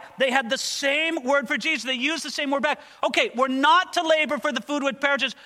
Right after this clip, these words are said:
Then what work do we do? What labor should we do?" It's as if they were saying this to Jesus. "Okay, Jesus, uh, tell us what to do. Just tell us what to do so we can get it. Wh-, wh-, whatever it is,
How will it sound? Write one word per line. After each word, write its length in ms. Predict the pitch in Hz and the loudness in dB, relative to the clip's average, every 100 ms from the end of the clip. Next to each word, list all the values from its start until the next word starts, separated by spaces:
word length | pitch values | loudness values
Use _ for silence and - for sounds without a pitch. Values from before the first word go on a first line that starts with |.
| - | -6
Then 160 | 330 311 | -2 4
what 240 | 359 359 | 4 6
work 220 | 359 359 | 4 2
do 80 | 349 | 0
we 100 | 311 | -2
do? 180 | 254 269 | 0 -2
What 280 | 220 320 285 | 0 0 2
labor 560 | 302 339 349 247 233 | 2 4 2 2 0
should 320 | 226 - 302 269 | 0 -2 -2 0
we 160 | 277 | 0
do?" 260 | 208 254 202 - - | 0 0 0 -6 -8
It's 160 | 247 277 | -6 -4
as 180 | 208 | -4
if 180 | 262 320 | -4 -4
they 120 | 339 | -4
were 120 | 320 285 | -4 -2
saying 460 | - 240 240 226 | -2 -2 -2 -2
this 220 | 214 233 - | -2 -4 -4
to 140 | 220 | -6
Jesus. 400 | 170 208 180 - | -4 -4 -6 -6
"Okay, 280 | 277 269 226 | -6 -2 -4
Jesus, 400 | 165 170 165 160 - - 208 | -2 -4 -4 -10 -14 -16 -12
uh, 60 | 214 - | -12 -4
tell 220 | - 320 | 2 2
us 120 | 311 247 | 2 0
what 180 | 262 | -2
to 60 | 233 | -2
do. 320 | 175 151 98 - - - _ _ _ _ _ - | -2 -2 -4 -12 -20 -20 _ _ _ _ _ -6
Just 180 | 339 | -4
tell 200 | - 311 | 2 2
us 120 | 320 302 | 4 2
what 140 | 302 | 0
to 80 | 285 | 0
do 180 | 247 240 | 0 0
so 140 | 233 | 0
we 100 | 233 | -2
can 160 | 226 196 | -2 -2
get 180 | 180 135 | 0 -2
it. 220 | - - _ _ _ _ _ - | -6 -16 _ _ _ _ _ -2
Wh-, 100 | 254 | 0
wh-, 220 | 254 285 | 2 2
whatever 320 | 294 320 339 | 4 4 2
it 80 | 320 | 0
is, 160 | 208 | -2